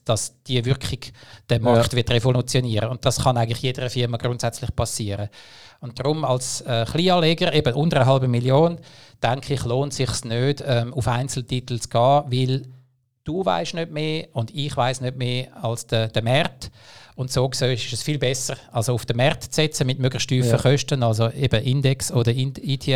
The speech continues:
Speaker 1: Fs.
Speaker 2: Aber kaufst du monatlich einen gewissen Betrag oder sparst das ganze Jahr und haust dann alles rein?
Speaker 1: Also was ich von Anfang an Jahr,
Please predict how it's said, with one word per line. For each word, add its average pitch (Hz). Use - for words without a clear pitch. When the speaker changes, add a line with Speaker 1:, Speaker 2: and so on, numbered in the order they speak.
Speaker 1:
Fs. 110
Speaker 2:
Aber 123
kaufst 107
du 107
monatlich 120
einen 113
gewissen 113
Betrag 127
oder 104
sparst 117
das -
ganze 123
Jahr 113
und 110
haust 104
dann 101
alles 101
rein? 113
Speaker 1:
Also 147
was 151
ich 170
von 165
Anfang 165
an 147
Jahr, 151